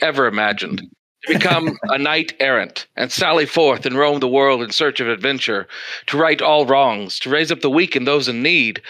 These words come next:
Speaker 1: No longer would he be playing Alonso Quijano,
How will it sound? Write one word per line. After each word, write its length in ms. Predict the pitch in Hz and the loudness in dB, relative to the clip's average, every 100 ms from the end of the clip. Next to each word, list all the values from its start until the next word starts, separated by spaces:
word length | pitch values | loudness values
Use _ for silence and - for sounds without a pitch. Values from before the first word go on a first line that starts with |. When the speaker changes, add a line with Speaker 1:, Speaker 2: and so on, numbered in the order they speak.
| - - - | -12 -12 -4
Speaker 1:
No 120 | 139 | 0
longer 400 | 156 170 202 180 | 2 2 2 0
would 160 | 143 139 | 0 0
he 120 | 143 | -2
be 120 | 135 | -4
playing 500 | 123 156 143 127 120 - - - | -2 0 0 0 -2 -8 -8 0
Alonso 540 | 139 151 160 143 139 | 2 2 2 2 0
Quijano, 560 | 123 117 143 135 110 | 0 0 0 0 0